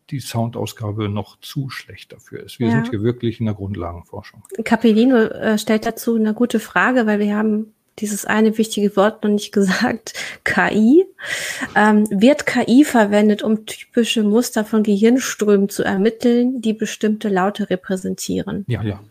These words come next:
Speaker 1: Ja, ganz unbedingt. Die, die Mustererkennung, das ist das A und O bei dieser ganzen Geschichte, nicht? Die E-E-G-Signale, die man da hat, das sind, äh,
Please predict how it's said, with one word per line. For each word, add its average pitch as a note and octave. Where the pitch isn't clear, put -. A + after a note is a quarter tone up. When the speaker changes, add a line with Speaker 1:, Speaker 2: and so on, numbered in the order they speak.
Speaker 1:
Ja, A#2+
ganz A2+
unbedingt. G2+
Die, C3
die B2
Mustererkennung, C3+
das B2
ist D3
das B2
A A2+
und A2+
O B2+
bei B2
dieser A#2
ganzen A2
Geschichte, G#2+
nicht? A#2
Die G#2+
E-E-G-Signale, A#2
die G#2
man A2
da G2+
hat, A2
das G2+
sind, G#2
äh, A1+